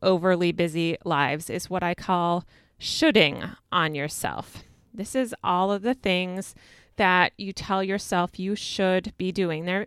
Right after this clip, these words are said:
n-, maybe not things you genuinely want to do, but you think a good mom or a good person or a good worker should be doing them.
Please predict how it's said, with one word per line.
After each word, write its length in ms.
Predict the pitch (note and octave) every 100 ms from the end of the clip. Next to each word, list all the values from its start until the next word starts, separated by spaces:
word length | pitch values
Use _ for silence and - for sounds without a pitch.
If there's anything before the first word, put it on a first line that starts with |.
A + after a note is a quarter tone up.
| -
n-, 140 | A#3+ A#3
maybe 320 | - A#3+ C4+ D4
not 220 | C#4+ -
things 260 | A#3+ A3+
you 80 | G#3+
genuinely 640 | F#3 G#3 F#3+ F#3 F3 E3
want 300 | E3 F3 G#3+
to 120 | - C#4
do, 220 | C#4+ B3
but 160 | A3
you 100 | F#3+
think 400 | G3 G3+ F#3 - - - - -
a 80 | -
good 240 | F3 A3+ G#3+
mom 540 | G#3 G#3 G#3 G3+ G3
or 400 | - E3+ E3 E3 - _ _
a 80 | F#3+
good 260 | - G3+ -
person 680 | G#3 G3+ - G3+ F#3+ F#3+ F#3+
or 560 | - E3 E3 D#3+ - - _ _ _
a 340 | F3+ E3 E3 E3+
good 240 | A3+ B3
worker 520 | G3 F#3 - F3+ F3
should 400 | F#3 - F#3 F3+
be 120 | F3 E3+
doing 300 | E3 D#3 D3
them. 320 | F#2 -